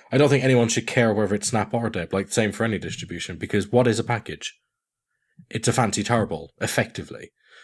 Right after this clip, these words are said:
You know, whatever way you do it, whether it's a, a squashed file system, you're just gift wrapping a file system in some format or another. I don't think anyone should truly care about the package format. It should be more about the availability and distribution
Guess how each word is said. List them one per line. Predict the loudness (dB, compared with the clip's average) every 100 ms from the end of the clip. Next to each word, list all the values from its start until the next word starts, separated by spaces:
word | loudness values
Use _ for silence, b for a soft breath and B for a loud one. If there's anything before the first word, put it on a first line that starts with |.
| b b
You | -6
know, | 0
whatever | 2 4 2
way | 0 0
you | 2
do | 2 2
it, | 2
whether | -2 -2
it's | -4
a, | -4 -6 _ -8
a | -4
squashed | -2 0 0 0 -2
file | 0 0 0
system, | -4 -6 -8 -10 -14 B B B
you're | 0
just | 2 0 2
gift | 2 2 0
wrapping | -2 -2 -2 -6
a | -6
file | -4 -4 -4
system | -8 -8 -10 -10
in | -10
some | -6 -6 -6
format | -6 -6 -6 -8
or | -8
another. | -8 -8 -10 -18 B B B B
I | 2
don't | 2
think | 2 -2
anyone | -2 -2 -2
should | -4 -8
truly | -4 0 2 2
care | -2 -2 -2 -2 -10 _
about | -8 -4 -4 -4
the |
package | -4 -4 -4 -10
format. | -10 -4 -2 -2 -6 -14 -20 B B B B B
It | -4
should | -4 0
be | 0
more | 2 2 2
about | 2 2 0 2
the | 0
availability | 2 4 4 2 0 0 -2
and | -4
distribution | -4 -6 -6 -4 -4 -4 -6 -10